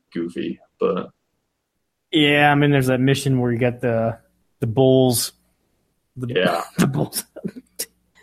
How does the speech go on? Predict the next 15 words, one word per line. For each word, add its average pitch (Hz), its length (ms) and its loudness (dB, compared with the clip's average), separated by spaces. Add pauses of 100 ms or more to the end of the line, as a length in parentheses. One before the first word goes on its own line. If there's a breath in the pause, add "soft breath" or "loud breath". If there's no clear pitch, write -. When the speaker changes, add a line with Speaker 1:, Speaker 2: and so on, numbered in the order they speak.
(140 soft breath)
Speaker 2:
having 147 140 2
sex 151 320 4
with 143 140 -2
the 131 240 2 (680)
cows 143 560 0
and 120 260 -6 (320)
Speaker 1:
That - 20 0
was, 127 120 2
like, 123 180 0
the 98 80 2
last 95 420 -2
mission 90 280 -6
I 80 80 -6
did. 85 460 0
<laughs> - 40 -12